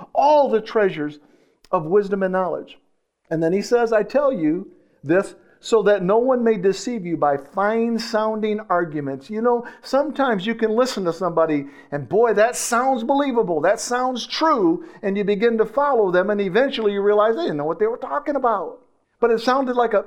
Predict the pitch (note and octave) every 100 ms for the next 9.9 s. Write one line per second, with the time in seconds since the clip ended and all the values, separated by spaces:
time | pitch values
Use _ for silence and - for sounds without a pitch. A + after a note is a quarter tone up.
0 | - C#3 D#3+ A3 G#3 A#3+ C4 C#4 C#4+ D4+
1 | C4+ A#3 D3+ - _ _ _ _ _ _
2 | _ _ _ _ _ A3+ A#3+ A#3+ A3+ A3+
3 | G#3 A3 C4+ C4 A3+ A#3+ A3+ B3+ C4 C#4
4 | C#4 A3 G#3 A3+ A#3 A3 G3+ A3+ D#3+ C3
5 | B2+ B2+ - _ _ _ _ D#3+ F3+ F#3+
6 | - A#3 G3+ D#3 D#3+ C#3+ E3+ D#3+ - -
7 | A3 B2+ - E3+ C3+ D3 E3 F3 D#3+ -
8 | G3 D3 C#3+ - - - A#3 A#3 D3+ D3
9 | C3 C3+ D3+ G#3 F3 D3+ A#2+ A#2